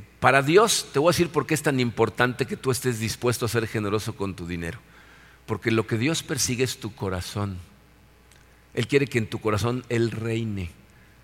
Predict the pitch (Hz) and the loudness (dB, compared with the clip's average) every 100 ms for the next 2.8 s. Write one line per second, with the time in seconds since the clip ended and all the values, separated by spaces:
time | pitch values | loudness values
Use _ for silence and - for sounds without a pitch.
0 | - - 95 101 104 135 147 131 113 117 | -20 -10 -2 0 2 4 4 2 0 -2
1 | 135 107 - 101 101 101 101 - 139 143 | -2 -2 -4 -2 0 0 -4 -2 0 0
2 | - 147 - 104 - 101 107 | 0 -6 -4 -6 -4 -4 -4